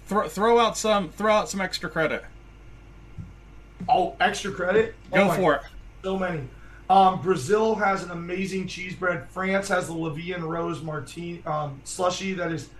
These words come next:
Speaker 2: fantastic, along with some really delicious food. Mac and Eats is always a favorite 'cause they'll do a cowboy one with chili on it, they'll do one with beef on it, and they'll do a trans-, uh, traditional.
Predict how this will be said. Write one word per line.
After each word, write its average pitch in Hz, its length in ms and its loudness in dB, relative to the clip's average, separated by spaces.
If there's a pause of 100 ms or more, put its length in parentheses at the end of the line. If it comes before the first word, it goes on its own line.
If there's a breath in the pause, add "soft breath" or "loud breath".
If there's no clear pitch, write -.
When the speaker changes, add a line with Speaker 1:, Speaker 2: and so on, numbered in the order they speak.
(240 soft breath)
Speaker 2:
fantastic, 175 640 -4
along 165 260 -4
with 156 100 -6
some 160 140 -8
really 165 240 -4
delicious 151 460 -6
food. 160 320 -2 (340 loud breath)
Mac 202 340 4
and 190 260 -2
Eats 196 380 -6
is 175 140 -6
always 180 380 0
a 165 100 -4
favorite 180 640 -6
'cause 151 180 -8
they'll 170 120 -6
do 160 160 -2
a - 60 -8
cowboy 185 440 0
one 180 160 -4
with 156 120 -6
chili 180 320 -4
on 175 220 -2
it, 170 80 -12
they'll 160 120 -6
do 160 120 -4
one 165 260 -4
with 127 140 -8
beef 170 240 -12
on 165 180 -6
it, 160 140 -8 (300 loud breath)
and 156 120 -8
they'll 160 100 0
do 156 140 -2
a - 40 -6
trans-, 147 380 -10 (220)
uh, 143 140 -8
traditional. 147 560 -8